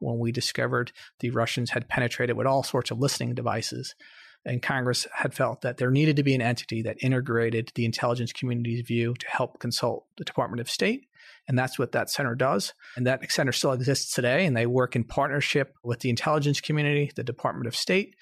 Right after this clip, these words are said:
private sector, and academics to research ways that our adversaries can compromise our sensitive information overseas. And then they take those lessons learned and bring them back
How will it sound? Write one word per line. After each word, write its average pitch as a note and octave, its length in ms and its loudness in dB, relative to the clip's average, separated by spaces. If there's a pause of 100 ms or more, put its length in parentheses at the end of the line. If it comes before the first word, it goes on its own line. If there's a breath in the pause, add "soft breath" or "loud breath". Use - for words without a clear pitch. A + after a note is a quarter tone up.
(140 loud breath)
private C3 280 -2
sector, C3 300 0
and B2 80 0
academics B2+ 580 0
to B2+ 100 2
research A#2+ 640 0 (220 loud breath)
ways A#2 420 2
that A2+ 100 -2
our G#2+ 80 0
adversaries A#2+ 580 0
can B2 140 -6
compromise A2+ 680 -2
our A2+ 80 -4
sensitive B2 380 -2
information A#2 540 -6
overseas. C#3 640 -2 (340 loud breath)
And A#2+ 120 0
then A#2 80 2
they A#2 120 2
take - 220 -4
those C3+ 240 2
lessons B2 380 0
learned A2+ 340 -2
and A#2 100 -6
bring A2+ 140 -2
them G#2+ 100 -2
back A2 360 -4